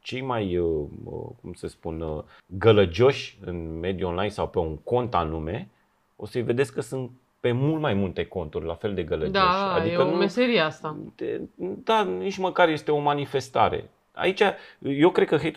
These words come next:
Speaker 1: ăsta se poate împărți în două. Uh, odată, problema pe care o avem noi, ăia care, uh, cum să spun, uh, ne facem publice anumite
Speaker 2: Mhm.
Speaker 1: lucruri, de la omul obișnuit
Speaker 2: Mhm.
Speaker 1: care pur și simplu postează o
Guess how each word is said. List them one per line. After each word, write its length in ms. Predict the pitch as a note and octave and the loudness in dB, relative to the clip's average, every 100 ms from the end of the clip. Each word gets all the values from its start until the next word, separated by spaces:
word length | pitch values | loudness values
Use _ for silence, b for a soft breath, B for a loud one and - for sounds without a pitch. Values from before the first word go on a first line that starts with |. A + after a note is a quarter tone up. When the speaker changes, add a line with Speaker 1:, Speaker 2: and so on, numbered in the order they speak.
| D#3 | -2
Speaker 1:
ăsta 40 | |
se 220 | D3+ C#3 B2 - | -2 -2 -4 0
poate 220 | C3+ C3+ | 2 2
împărți 360 | A#2+ A#2 G#2 G#2+ | 0 0 0 -2
în 140 | F#2+ | 2
două. 280 | F2 D#2 - b b b b b | 4 4 0 b b b b b
Uh, 320 | G2+ G2+ F#2 - | 6 6 6 2
odată, 640 | G2+ B2+ C#3+ C#3+ A#2+ - _ _ _ _ | 4 6 6 6 4 0 _ _ _ _
problema 400 | - G#2+ A2+ C3 | -2 2 2 2
pe 80 | C3+ | 2
care 180 | B2 A#2 | 0 2
o 40 | |
avem 200 | G#2+ A#2 | 2 2
noi, 400 | A#2 A2+ G#2+ - - | 0 2 2 0 -4
ăia 220 | F#2+ A2 | 0 0
care, 360 | A2 G2 F2+ D#2+ _ _ | 0 0 0 -2 _ _
uh, 300 | - F2 E2+ D#2+ | -8 -4 -4 -6
cum 100 | G2+ | -8
să 120 | G2+ | -8
spun, 340 | G2 F#2+ E2 - _ | -8 -8 -10 -12 _
uh, 280 | F2 E2 D#2+ E2 E2 | -10 -8 -8 -8 -10
ne 80 | E2+ | -8
facem 380 | - A2 - F#2 - | -2 0 0 -6 -4
publice 380 | G#2+ F2 F2+ F2 | -4 -4 -4 -4
anumite 320 | E2+ F#2 G2 | -2 0 0
Speaker 2:
Mhm. 80 | E2+ | 0
Speaker 1:
lucruri, 340 | - F2 G#2 _ _ _ | -2 -6 -8 _ _ _
de 200 | - G2 | -10 -2
la 120 | A2 A2 | 4 6
omul 500 | C#3 D3+ C#3+ C3+ A#2+ - | 6 4 0 0 -2 0
obișnuit 580 | B2 A2+ A2+ A2+ G#2+ | 2 2 0 2 2
Speaker 2:
Mhm. 100 | G2 | 2
Speaker 1:
care 180 | A2+ A2+ | 2 2
pur 140 | A#2+ A#2 | 2 -4
și 120 | A#2 | -6
simplu 280 | C3 A#2+ B2 | -6 -6 -2
postează 480 | A2+ - B2 A#2 | -2 0 0 2
o 140 | A2+ | 0